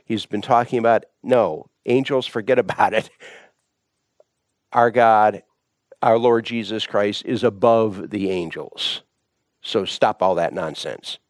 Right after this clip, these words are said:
But here he's, he's bringing their attention to the history of their forefathers.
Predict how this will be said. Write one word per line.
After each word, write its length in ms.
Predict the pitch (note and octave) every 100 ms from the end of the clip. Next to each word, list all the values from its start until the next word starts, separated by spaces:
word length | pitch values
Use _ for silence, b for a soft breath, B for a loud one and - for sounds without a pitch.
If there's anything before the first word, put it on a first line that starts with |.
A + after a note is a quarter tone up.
| _ _ b b b b b b
But 160 | G2+ G2+
here 320 | C3 D#3 F3+
he's, 340 | F3 E3 - - -
he's 340 | C3 B2 A2+ - _ _ _ - _ _ _ _ _ _ _ _ -
bringing 380 | C3 E3 G3+
their 160 | F#3 D#3+
attention 760 | C#3+ - C#3+ D3+ - F#2 D2 - _ _ _ _ _ _ _ _ _ _ _ _ _ - _
to 260 | - C3+ C3
the 400 | A2+ B2+ B2 A2+
history 500 | _ D#3+ D#3 - D#3
of 140 | D3 B2+
their 160 | B2+
forefathers. 880 | A#2 B2+ A#2+ - G2 D#2+ - - -